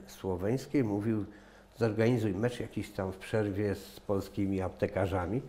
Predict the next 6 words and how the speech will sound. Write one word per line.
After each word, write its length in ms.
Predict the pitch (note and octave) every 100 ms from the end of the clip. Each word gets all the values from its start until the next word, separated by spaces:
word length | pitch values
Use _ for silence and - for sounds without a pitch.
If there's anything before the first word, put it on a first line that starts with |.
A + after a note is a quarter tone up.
| - - - - -
Polscy 340 | B2 A#2 A#2+
aptekarze 880 | G#2+ - - - G#2+ G#2+ G#2+ G#2+ G2+
występowali 720 | G2+ G#2+ G2 G2+ G2 G2+ G2
w 40 |
składzie 380 | - - G2 G2
dwudziestoosobowym 1160 | F#2 F#2+ G2+ - G#2 F2 - F2+ G2 F#2 F#2